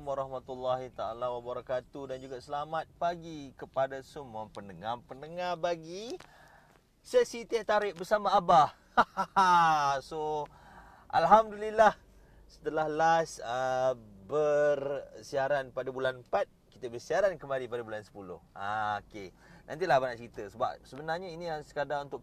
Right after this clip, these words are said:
preview session untuk next, uh, podcast Abah,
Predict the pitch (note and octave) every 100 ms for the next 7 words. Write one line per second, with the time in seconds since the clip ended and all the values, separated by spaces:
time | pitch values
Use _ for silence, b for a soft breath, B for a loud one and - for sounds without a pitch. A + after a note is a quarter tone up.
0 | - C#3+ C#3+ E3+ F#3 E3+ D#3+ D#3 - D#3+
1 | D#3 B2+ C#3 C#3 B2+ C#3 D3 C#3 - -
2 | - G#2+ G#2+ G#2+ G#2+ A#2 - - A#2 -
3 | G2 F#2+ G2 B2+ F3